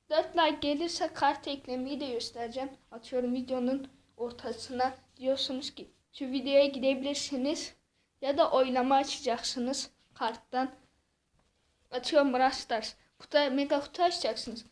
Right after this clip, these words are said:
Kart yapacaksınız. Mega kutu güzel mi verecek, kötü mü verecek, orta mı verecek diye. Üç buton seçeceksiniz. Onlar seçecek. Yani böyle kartları da göstermemi istiyorsanız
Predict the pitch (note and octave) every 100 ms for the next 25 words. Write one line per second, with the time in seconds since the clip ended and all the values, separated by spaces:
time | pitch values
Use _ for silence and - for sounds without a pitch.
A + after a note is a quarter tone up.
0 | _ _ - D4 D#4 - G3+ B3+ A#3 -
1 | A3+ A#3 - C4 D4 - _ _ - D4
2 | D4+ C#4+ - D#4+ D4+ D4 D4+ C#4+ C4 A#3+
3 | - D#4+ D#4+ - _ _ _ - C4 C4
4 | D4+ C#4 C4 D4+ E4+ C4 B3 B3 C4 B3
5 | A3 - A#3+ A#3 A3 - C#4 C#4+ - C4
6 | D4+ C#4+ D4 _ _ _ - - B3 B3
7 | - B3 B3 A#3+ C4+ D#4 G#4+ - - _
8 | _ - B3+ D4 D4+ C#4 B3+ B3+ C4 D#4+
9 | E4 _ _ _ - B3 A#3+ A3+ C#4 D4+
10 | C4 C#4+ C#4+ _ _ _ _ C4 B3+ C4+
11 | C4+ C#4 C#4+ C#4 C4 C4 C4+ B3+ B3 C4
12 | C#4 - C#4+ C#4+ C4 C#4+ D4+